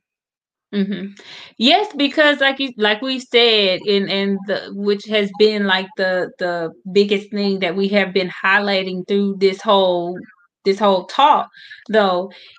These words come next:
is, you know, just discussing, um, vicarious trauma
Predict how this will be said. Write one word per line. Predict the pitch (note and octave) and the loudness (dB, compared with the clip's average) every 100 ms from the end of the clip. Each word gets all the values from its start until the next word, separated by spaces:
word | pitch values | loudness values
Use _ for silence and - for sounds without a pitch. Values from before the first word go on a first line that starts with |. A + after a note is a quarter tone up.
| - | 0
is, | A#3 A3 G3+ F#3 - - - | 4 8 8 4 -2 -20 -8
you | G#3+ A3+ | -4 0
know, | G#3 G3 | 0 2
just | A3+ A3+ | 0 0
discussing, | G#3+ G#3 - A#3 B3+ B3 G#3+ G3+ F#3+ F#3+ _ _ _ G#3 | -2 -2 0 0 0 -4 -4 -4 -6 -12 _ _ _ 0
um, | G3+ F#3+ F#3 F3 F3+ - - - _ G3 | 2 2 0 -4 -8 -14 -20 -20 _ -2
vicarious | G3 G#3 G#3 A#3 A#3 A#3+ A#3+ A#3+ - | 2 2 2 4 4 4 2 0 -2
trauma | C#4 B3+ C#4+ A#3+ D#3 | 2 4 2 0 -6